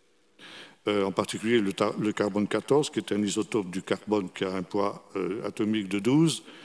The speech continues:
si bien que l'excédent est expulsé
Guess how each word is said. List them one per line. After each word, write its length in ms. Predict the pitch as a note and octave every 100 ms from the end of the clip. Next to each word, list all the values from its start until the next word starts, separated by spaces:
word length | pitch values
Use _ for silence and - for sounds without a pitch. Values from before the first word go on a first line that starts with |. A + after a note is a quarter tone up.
| - - -
si 140 | -
bien 220 | G2+ A#2+
que 340 | A#2 A#2+ G#2 F#2 - - -
l'excédent 800 | A2+ A#2 - A#2 G#2 B2+ C3+ C3+
est 260 | A#2 G#2 - -
expulsé 800 | B2+ - - G#2 - A#2 D3